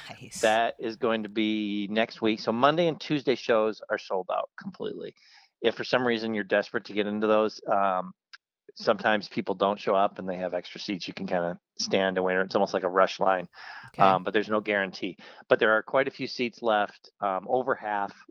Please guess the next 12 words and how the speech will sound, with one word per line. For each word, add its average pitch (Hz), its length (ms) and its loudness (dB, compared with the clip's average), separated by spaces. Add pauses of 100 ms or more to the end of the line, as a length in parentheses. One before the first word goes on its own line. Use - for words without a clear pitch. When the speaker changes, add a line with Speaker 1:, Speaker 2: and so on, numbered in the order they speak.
(120)
Speaker 2:
for 104 120 -2
Wednesday's 110 540 -2
show, 98 240 -4
which 98 160 -8
was 95 120 -10
added 101 420 0
recently. - 560 -10 (480)
And 120 280 4
it 131 40 0
may 170 160 2
seem 147 180 -4
like, 117 160 4